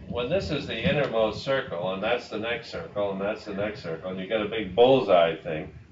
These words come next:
well, then he's in a, in a very interesting relationship because he isn't going anywhere at all. And the, the cliff doesn't mean anything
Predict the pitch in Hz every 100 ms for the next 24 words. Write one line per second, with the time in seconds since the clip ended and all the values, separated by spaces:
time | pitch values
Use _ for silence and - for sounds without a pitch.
0 | - - 135 127 139 139 104 147 127 117
1 | 110 95 - - 113 - 104 107 - 120
2 | 127 113 104 120 123 - 110 101 90 98
3 | 135 139 95 - 98 104 107 107 135 165
4 | 110 98 98 101 101 101 95 95 92 113
5 | 170 123 - - - - - - - 107
6 | 101 101 98 92 107 - 147 - 113 110
7 | 107 104 107 113 180 175 - 85 78